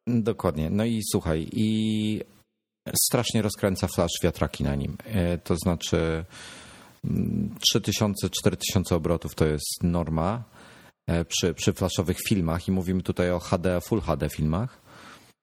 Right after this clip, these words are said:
Mm, także pewnikiem jakby tam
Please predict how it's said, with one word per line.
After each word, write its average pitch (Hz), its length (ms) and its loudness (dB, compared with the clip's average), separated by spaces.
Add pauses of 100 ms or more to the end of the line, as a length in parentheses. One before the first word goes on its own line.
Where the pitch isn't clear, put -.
(240)
Mm, 104 420 2 (100)
także 104 340 0
pewnikiem 107 640 0
jakby 95 280 0
tam 95 160 2